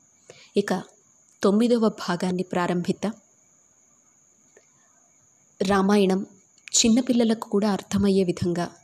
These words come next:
నేను అందించినటువంటి ఈ భాగాల్ని మీ షేర్స్ ద్వారా ప్రతి ఒక్కరికి అందేలా చేరవేస్తారు అని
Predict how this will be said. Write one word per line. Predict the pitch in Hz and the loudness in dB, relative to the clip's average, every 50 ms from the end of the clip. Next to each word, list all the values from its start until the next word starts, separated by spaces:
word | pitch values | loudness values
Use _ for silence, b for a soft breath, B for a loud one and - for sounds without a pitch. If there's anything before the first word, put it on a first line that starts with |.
| _ _ - | _ _ -4
నేను | 208 185 190 196 214 208 | 0 2 4 4 4 4
అందించినటువంటి | 196 185 190 214 202 190 196 196 185 - 175 175 170 170 170 185 160 - - _ _ _ _ _ _ _ _ _ _ _ _ _ _ _ _ - | 2 0 0 -2 -2 -2 -2 -4 -4 -4 -4 -4 -4 -2 -2 -4 -4 -4 -10 _ _ _ _ _ _ _ _ _ _ _ _ _ _ _ _ 0
ఈ | 214 220 240 | 2 2 2
భాగాల్ని | 196 175 - 190 180 180 165 185 180 190 202 190 156 - - - _ _ _ _ _ _ _ _ _ _ _ _ - | 2 -2 -4 -6 -4 -4 -2 -2 -2 0 -2 -2 -4 -6 -10 -16 _ _ _ _ _ _ _ _ _ _ _ _ 0
మీ | 190 190 185 | 2 2 2
షేర్స్ | - - - 180 190 196 - - - | 2 2 2 2 2 2 0 -2 -2
ద్వారా | - - 190 185 180 190 185 185 - _ _ _ _ _ _ _ - | -2 -4 -4 -4 -4 -4 -8 -10 -12 _ _ _ _ _ _ _ -2
ప్రతి | 214 185 - - 220 | -2 -2 0 0 0
ఒక్కరికి | 214 196 - - 254 262 247 254 - 240 226 226 233 - - _ - - | 0 0 0 0 0 0 0 0 -2 -4 -4 -4 -6 -10 -14 _ -10 -6
అందేలా | 190 180 175 175 196 202 196 196 190 202 - - - - | -4 -2 0 2 2 2 2 0 -2 -4 -10 -14 -8 -4
చేరవేస్తారు | - - - 185 208 240 226 214 202 196 - - - 196 185 185 | 0 2 2 2 2 2 2 0 0 0 0 -2 -2 -2 -2 -2
అని | 180 175 170 175 170 | -2 -2 -4 -4 -6